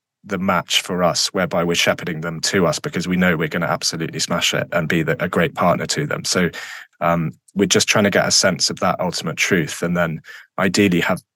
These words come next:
because of marketing, uh, which we're getting to, we're not quite there yet, but, you know, the aim is if we can have two times as much demand at any one time as our capacity, we're gonna be sifting through those opportunities really carefully so that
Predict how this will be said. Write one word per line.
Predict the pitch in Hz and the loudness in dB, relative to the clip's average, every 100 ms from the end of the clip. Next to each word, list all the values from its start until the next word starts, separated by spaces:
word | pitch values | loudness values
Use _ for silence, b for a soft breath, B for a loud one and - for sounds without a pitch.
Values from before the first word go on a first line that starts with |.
| _ | _
because | 104 - 92 | -2 0 0
of | |
marketing, | 90 98 92 - - - 69 - _ _ _ | 2 4 4 0 -4 -4 -6 -12 _ _ _
uh, | - 87 | -2 -2
which | 98 - | 0 0
we're | 131 | 2
getting | 139 127 107 | 4 4 4
to, | - 76 | 0 0
we're | |
not | 95 104 | 0 0
quite | - 101 | 2 2
there | 85 80 | 2 -2
yet, | 80 78 | -2 -4
but, | - - _ - | -6 -10 _ -8
you | |
know, | 95 82 | -6 -4
the | 92 | 0
aim | 92 85 | 0 0
is | 76 - B B | -2 -4 B B
if | 110 - | -2 2
we | 123 | 4
can | 104 | 2
have | 110 98 - B B B B _ | 4 2 0 B B B B _
two | - 151 135 | 0 4 4
times | 123 110 98 | 4 2 2
as | 92 | -2
much | 95 - | -2 -4
demand | - 95 92 82 80 | -4 -2 0 -2 -6
at | - | -6
any | 95 90 | -4 -2
one | 87 90 82 | -2 -2 -2
time | - 92 78 78 - | 0 0 0 -4 -6
as | 92 | -4
our | 82 | -4
capacity, | - 90 87 - - - - _ | -2 0 2 2 0 -4 -8 _
we're | 98 | 2
gonna | 107 | 4
be | 107 | 4
sifting | - 104 - 92 | 4 2 0 -2
through | 85 98 | 0 0
those | 87 90 | 0 0
opportunities | 90 - - 90 90 73 98 | -2 -4 -2 -2 -2 -6 -2
really | 98 98 87 | 2 4 2
carefully | - 95 90 - 73 | 0 0 0 -6 -2
so | - - 90 | 0 2 2
that | 87 | 0